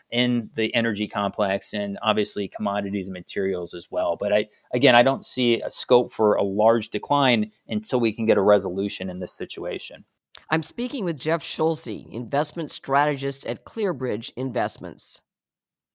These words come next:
Speaker 2: You mentioned the, the recession risk dashboard,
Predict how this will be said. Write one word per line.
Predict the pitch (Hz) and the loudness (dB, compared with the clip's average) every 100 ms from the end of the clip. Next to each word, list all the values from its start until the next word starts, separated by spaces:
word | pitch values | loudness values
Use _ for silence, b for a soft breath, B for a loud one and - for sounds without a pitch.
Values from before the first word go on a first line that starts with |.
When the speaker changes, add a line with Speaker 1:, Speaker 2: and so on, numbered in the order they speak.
| - | -2
Speaker 2:
You | 156 | 2
mentioned | 156 170 185 - 160 147 135 123 | 4 2 2 0 0 0 0 -4
the, | 127 | -6
the | 107 | -6
recession | 120 127 - 165 165 - 147 127 | -4 -4 -2 -2 -2 0 -2 -2
risk | 135 135 - 117 | -2 -4 -8 -2
dashboard, | 127 123 156 - - 117 110 110 | 4 4 4 -2 -6 -2 -2 -2